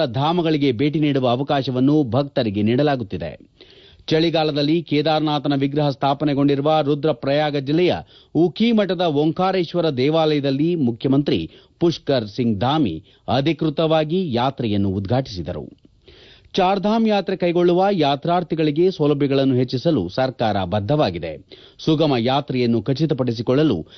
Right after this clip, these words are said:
ಸರ್ಕಾರ ಎಲ್ಲ ಅಗತ್ಯ ಪ್ರಯತ್ನಗಳನ್ನು ಮಾಡುತ್ತದೆ ಎಂದು ಮುಖ್ಯಮಂತ್ರಿ ತಿಳಿಸಿದರು.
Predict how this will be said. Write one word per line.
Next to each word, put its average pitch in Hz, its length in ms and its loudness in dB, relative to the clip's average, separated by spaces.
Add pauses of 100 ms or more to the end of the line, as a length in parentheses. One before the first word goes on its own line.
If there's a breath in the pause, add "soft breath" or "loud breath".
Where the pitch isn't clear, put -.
(100)
ಸರ್ಕಾರ 170 500 0
ಎಲ್ಲ 139 400 0
ಅಗತ್ಯ 120 400 -2
ಪ್ರಯತ್ನಗಳನ್ನು 117 760 -2
ಮಾಡುತ್ತದೆ 107 540 -2
ಎಂದು 104 360 0 (260 soft breath)
ಮುಖ್ಯಮಂತ್ರಿ 113 640 2
ತಿಳಿಸಿದರು. 87 640 -4